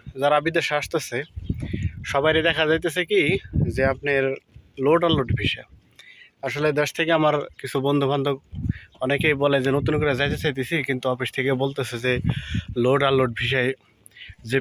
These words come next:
পেশা দিব কোম্পানিতে লোড আনলোড পেশা। আসলে দেখেন, যারা বাহিরে কাজ করে, যারা মালিককে প-, কফিলকে ফয়দা দিয়ে কাজ করে, বেশিরভাগ কিন্তু লোড আনলোড পেশা। আসলে লোড আনলোড আসলে পেশাটা আসলে কি? দেখেন, যে কোনো ছোটো কোম্পানি হোক সৌদি আরবে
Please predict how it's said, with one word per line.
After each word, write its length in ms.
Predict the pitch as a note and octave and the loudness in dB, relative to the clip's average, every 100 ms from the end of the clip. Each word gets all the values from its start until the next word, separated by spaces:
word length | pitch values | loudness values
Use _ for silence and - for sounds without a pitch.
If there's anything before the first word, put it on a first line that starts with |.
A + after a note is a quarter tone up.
| D3+ | 2
পেশা 220 | C#3 D3 | 4 4
দিব 180 | C#3+ C#3+ D3+ - - | 2 2 0 -2 0
কোম্পানিতে 420 | C3+ C3 C3 C3 D3 | 2 4 4 2 2
লোড 200 | B2 B2 | 2 0
আনলোড 300 | A#2 A2+ - | 0 -2 -6
পেশা। 220 | A2+ - - - - - - - | -10 -10 -12 -20 -18 -14 -14 -8
আসলে 260 | D3+ C#3+ E3+ | -4 2 2
দেখেন, 280 | E3 E3+ E3 | 4 2 4
যারা 180 | C#3 D#3 | 4 4
বাহিরে 360 | C#3+ D#3+ D#3+ D3 | 4 4 4 2
কাজ 160 | D3+ D3 - | 2 2 2
করে, 140 | B2+ C3 | 2 2
যারা 220 | B2+ B2+ C3+ | 2 2 2
মালিককে 400 | C3 C3+ B2+ - B2 D3+ | 2 0 -2 -4 -2 0
প-, 120 | B2+ C3 | -2 -2
কফিলকে 500 | C3 B2+ B2 B2+ B2+ - - - - | -4 -4 -2 -2 -2 -6 -8 -8 -8
ফয়দা 300 | - C3+ C#3+ | -2 2 2
দিয়ে 140 | C3+ C3 | 2 0
কাজ 180 | C#3 - | -2 -2
করে, 200 | C3 A#2+ | -4 -2
বেশিরভাগ 440 | A2+ C#3 C3+ B2+ C3+ | -2 -2 -2 -2 -4
কিন্তু 240 | - C#3+ D3 | -4 -2 2
লোড 300 | C3+ A#2+ B2+ | 2 2 2
আনলোড 280 | B2+ A#2+ A#2 - | 2 0 -2 -8
পেশা। 240 | A2 - - - - - - - | -10 -10 -14 -18 -2 0 0 -2
আসলে 260 | C#3 - C#3+ | -4 -2 0
লোড 280 | C3+ C#3+ D#3 - | 2 4 2 2
আনলোড 300 | D3+ D3 D3 | 0 2 2
আসলে 300 | D3 C3 C3 C3 | 0 0 -2 -2
পেশাটা 360 | C#3+ C3+ A#2+ | -4 -4 -4
আসলে 280 | A#2 A#2 A2 - | -6 -6 -10 -12
কি? 100 | G#2 - - - - - _ C3 | -16 -16 -18 -16 -16 -20 _ -4
দেখেন, 280 | C#3 D3+ A2 - - _ _ _ - _ - - - - D#3+ | 0 0 -2 -6 -20 _ _ _ -20 _ -16 -14 -12 -4 -2
যে 80 | C#3+ | 0
কোনো 180 | E3 D#3+ D3 | 4 4 4
ছোটো 240 | E3+ E3+ | 2 0
কোম্পানি 380 | E3 E3+ F3 C#3 | 2 2 2 2
হোক 160 | A2+ B2 | 0 -2
সৌদি 240 | - B2+ C3+ | -2 -2 0
আরবে 280 | B2 A2+ | 0 -2